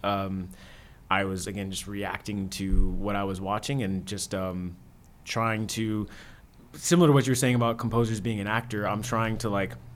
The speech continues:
evoke a feeling. I'm trying to make sure that the music I'm writing is, like, helping serve a feeling, just like an actor sees words and then tries to deliver them in a certain way. And so, um,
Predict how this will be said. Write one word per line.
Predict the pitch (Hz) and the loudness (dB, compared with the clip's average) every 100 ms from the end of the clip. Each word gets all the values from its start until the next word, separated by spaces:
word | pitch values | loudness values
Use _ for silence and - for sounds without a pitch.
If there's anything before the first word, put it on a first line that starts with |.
| - - - | -18 -12 -6
evoke | 110 110 107 | -2 0 -2
a | 101 | -4
feeling. | 117 107 90 87 | -4 -4 -4 -6
I'm | |
trying | 92 101 | -6 -4
to | |
make | 98 98 | -4 -4
sure | 107 | -4
that | 95 | -4
the | 95 | -4
music | 104 95 | -4 -4
I'm | 95 95 | -2 0
writing | 98 95 95 | -2 -2 -4
is, | 90 | -4
like, | 90 90 | -6 -6
helping | - 95 98 95 92 92 - - | -6 -6 -4 -4 -4 -8 -14 -18
serve | - 113 104 | -6 -4 -4
a | |
feeling, | 95 107 107 101 | -4 -4 -2 -4
just | 101 98 | -4 -4
like | 98 95 | -4 -4
an | 101 | -4
actor | 95 98 98 95 90 | -4 -4 -4 -6 -6
sees | - 107 90 | -6 -6 -4
words | 95 98 95 | -4 -2 -4
and | 98 | -4
then | 95 | -6
tries | 95 92 87 | -4 -6 -8
to | |
deliver | 85 90 98 98 | -8 -6 -4 -4
them | 104 | -4
in | 101 | -2
a | 101 | 2
certain | 101 101 | 6 4
way. | 98 110 131 | 4 0 -2
And | - 101 | -4 -4
so, | 113 98 98 95 - - - - - | -2 -2 -2 -6 -16 -18 -18 -18 -6
um, | 113 110 101 98 | -2 0 0 -2